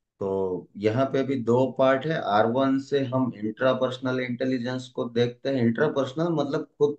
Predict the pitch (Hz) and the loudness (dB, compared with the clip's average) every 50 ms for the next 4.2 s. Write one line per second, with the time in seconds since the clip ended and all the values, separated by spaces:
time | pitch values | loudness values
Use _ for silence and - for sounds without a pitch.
0 | _ - 156 156 151 151 147 - - 131 123 127 131 127 117 117 120 120 - - | _ 0 4 6 6 6 6 4 2 0 0 0 0 0 0 0 -2 -2 -2 -4
1 | 120 - - - - 117 113 120 120 117 - - 123 120 - - - 131 117 - | -6 -6 -6 -4 0 2 2 2 2 -2 -2 -4 -4 -4 -4 -2 -2 -2 0 0
2 | 123 123 117 120 135 123 127 127 127 123 120 117 117 120 120 117 - 123 123 120 | 0 0 0 0 -2 -2 -2 -2 -2 0 0 0 0 0 -2 -2 -2 -4 -6 -6
3 | - - 120 113 - 113 113 113 110 - 110 110 110 - 117 110 - - - - | -4 -6 -4 -4 -2 -2 -2 -2 -2 -2 -2 -4 -4 -4 -6 -8 -8 -6 -4 -2
4 | 110 107 107 107 | 0 0 -2 -4